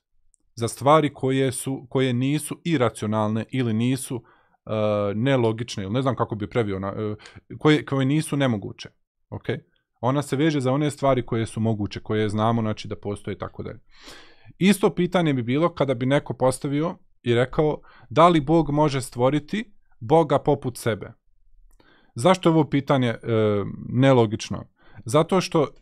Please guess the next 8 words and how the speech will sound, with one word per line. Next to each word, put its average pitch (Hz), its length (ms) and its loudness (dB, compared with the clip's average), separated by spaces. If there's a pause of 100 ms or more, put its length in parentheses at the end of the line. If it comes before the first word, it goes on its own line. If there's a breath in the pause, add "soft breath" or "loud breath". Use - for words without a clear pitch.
ti 180 120 2
ovdje 190 260 4
koristiš 170 600 0
riječ 156 500 0
Bog 120 580 0 (640 soft breath)
i 120 120 -6
koristiš, 170 600 2
e, - 40 -18